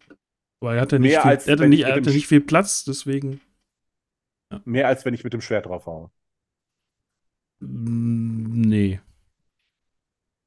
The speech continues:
Speaker 2: Okay. Ich brauche ein leuchtendes Schwert.
Speaker 1: Das wär gut, ja. Also,
Speaker 2: Ja.
Speaker 1: so ein Flammenschwert wär jetzt gut.
Speaker 2: Ja, wenn's
Speaker 1: Weitere
Speaker 2: geht, weiß ich
Speaker 1: hundertfünfzig Dukaten, vielleicht kriegst du eins.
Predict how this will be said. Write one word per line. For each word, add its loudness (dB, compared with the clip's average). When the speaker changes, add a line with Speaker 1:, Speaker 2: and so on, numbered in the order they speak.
Speaker 2:
Okay. -20
Ich -20
brauche -12
ein -12
leuchtendes -12
Schwert. -12
Speaker 1:
Das -12
wär -4
gut, 2
ja. -8
Also, -14
Speaker 2:
Ja. -8
Speaker 1:
so -14
ein -12
Flammenschwert -6
wär -12
jetzt -18
gut. -16
Speaker 2:
Ja, 2
wenn's 2
Speaker 1:
Weitere -2
Speaker 2:
geht, 8
weiß 12
ich -
Speaker 1:
hundertfünfzig 6
Dukaten, 2
vielleicht -8
kriegst -6
du -6
eins. -12